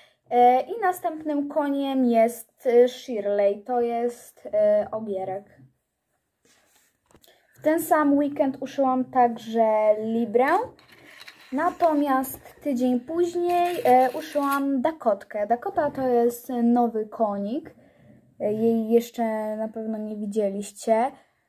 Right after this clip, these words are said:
Ma taką odmiankę, gwiazdkę, e, i jest kara. Cała kara.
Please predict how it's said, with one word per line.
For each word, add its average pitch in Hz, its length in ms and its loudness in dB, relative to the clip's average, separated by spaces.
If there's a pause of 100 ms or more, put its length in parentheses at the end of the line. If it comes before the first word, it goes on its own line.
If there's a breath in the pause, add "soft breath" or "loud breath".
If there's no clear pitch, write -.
Ma 233 160 -4
taką 208 520 -8 (260)
odmiankę, 285 680 0 (380)
gwiazdkę, 269 880 -2 (760)
e, 226 540 6 (120)
i 294 380 -4
jest - 640 -2 (120)
kara. 180 400 -6 (680)
Cała 247 300 2
kara. 277 540 -2